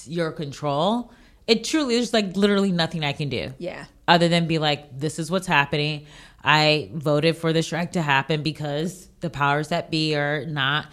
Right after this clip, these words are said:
Speaker 1: sharing the wealth."
Speaker 2: Yeah.
Speaker 1: You know, I'm working on stand-up right now with the tour I'm so excited about and have a couple of book ideas, but I feel really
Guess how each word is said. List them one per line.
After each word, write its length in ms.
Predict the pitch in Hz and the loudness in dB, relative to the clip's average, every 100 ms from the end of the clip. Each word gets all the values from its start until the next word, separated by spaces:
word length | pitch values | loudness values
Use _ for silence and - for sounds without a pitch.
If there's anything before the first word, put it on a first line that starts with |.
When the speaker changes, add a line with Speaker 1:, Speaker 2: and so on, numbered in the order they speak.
| - - | -20 -16
Speaker 1:
sharing 840 | - - 190 165 170 180 247 311 | -8 0 2 2 0 0 -2 0
the 100 | 320 | 0
wealth." 460 | 233 135 156 254 180 | 2 4 2 0 -4
Speaker 2:
Yeah. 240 | 165 165 - | -10 -10 -8
Speaker 1:
You 100 | 196 | -2
know, 140 | 180 175 | 0 2
I'm 120 | 175 | 2
working 240 | 180 190 | 0 0
on 120 | 196 | -4
stand-up 520 | 190 - 165 170 170 170 | -4 -2 0 0 0 0
right 180 | 165 | 0
now 220 | 165 160 147 | 0 0 -2
with 160 | 143 | -6
the 80 | 139 | -10
tour 440 | - 226 208 202 | -6 -2 2 2
I'm 120 | 196 202 | 2 0
so 220 | 196 160 | -2 -2
excited 460 | 160 - 190 196 | -4 -2 0 0
about 680 | 185 185 175 175 175 175 175 | 0 2 4 4 4 4 2
and 280 | 110 147 139 - - - | -2 -6 -10 -14 -20 -10
have 360 | - 175 170 170 | 0 2 2 -2
a 40 | |
couple 340 | 170 240 247 285 | -4 -4 -2 -4
of 100 | 220 | -2
book 220 | 269 277 | -4 -2
ideas, 600 | 262 254 220 240 240 226 | -2 -2 -4 -2 -2 -2
but 120 | - | 0
I 80 | 214 | 0
feel 340 | 208 - 240 262 | 0 -2 -2 0
really 720 | 190 190 190 202 202 196 | 0 0 0 0 0 -2